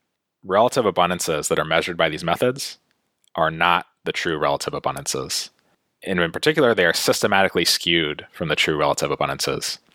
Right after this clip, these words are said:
because some bacterial taxa are easier to measure by these methods than others. And sort of the canonical example of this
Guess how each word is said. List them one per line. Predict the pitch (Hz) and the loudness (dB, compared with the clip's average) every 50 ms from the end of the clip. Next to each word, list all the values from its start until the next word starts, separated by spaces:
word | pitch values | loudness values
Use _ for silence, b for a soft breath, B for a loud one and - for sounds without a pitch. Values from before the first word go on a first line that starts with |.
| b b b b b b b b b b | b b b b b b b b b b
because | - 92 - - 95 76 76 - - - _ _ _ _ _ _ - | -4 -2 0 0 0 0 0 -2 -6 -8 _ _ _ _ _ _ -6
some | - - - 110 117 131 123 113 98 92 107 - _ _ _ _ _ _ _ _ - | -2 0 2 4 4 4 2 -2 -6 -10 -12 -16 _ _ _ _ _ _ _ _ -2
bacterial | - 85 82 - - 98 90 82 80 | 0 0 0 0 2 2 4 4 2
taxa | - - - 80 78 - - 80 71 76 80 - - | 2 2 0 0 0 0 -2 -4 -4 -4 -4 -4 -2
are | 78 76 - - | -2 -2 -2 -2
easier | - 95 95 90 90 90 87 85 82 80 78 78 - _ _ _ _ - | 0 0 2 2 2 4 4 4 4 2 0 -4 -12 _ _ _ _ -12
to | - 90 | -10 -4
measure | 82 82 87 90 - - 73 73 71 - - | 0 2 2 2 2 0 -4 -8 -8 -6 -4
by | 78 76 | -4 -4
these | 73 71 - | -2 -4 -4
methods | 80 71 69 76 73 71 - - - _ _ _ _ | -4 -4 -2 -2 -4 -4 -4 -8 -12 _ _ _ _
than | - 151 147 - | -2 -2 0 -2
others. | - 127 127 - - - - - - - _ _ _ _ _ _ _ _ _ - | -4 -6 -8 -10 -10 -8 -8 -8 -8 -10 _ _ _ _ _ _ _ _ _ -2
And | 87 85 | 0 0
sort | - 98 90 | 0 2 0
of | 87 | 2
the | 78 82 | 0 0
canonical | - - 90 90 92 101 107 107 - 110 | -2 0 0 2 4 4 4 2 2 2
example | 98 87 - - 85 85 80 - 87 | 2 2 2 2 0 0 0 0 0
of | 80 78 73 | -2 0 0
this | 73 71 71 - - - - - | -2 -4 -4 -4 -6 -8 -8 -10